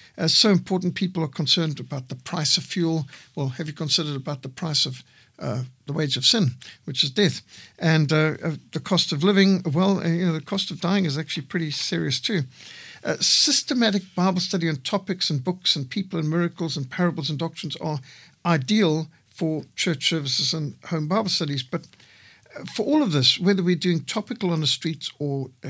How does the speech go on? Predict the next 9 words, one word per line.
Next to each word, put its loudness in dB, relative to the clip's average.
expository 0
in -2
a -2
Bible 0
study 0
or -4
church -4
service -2
situation, -4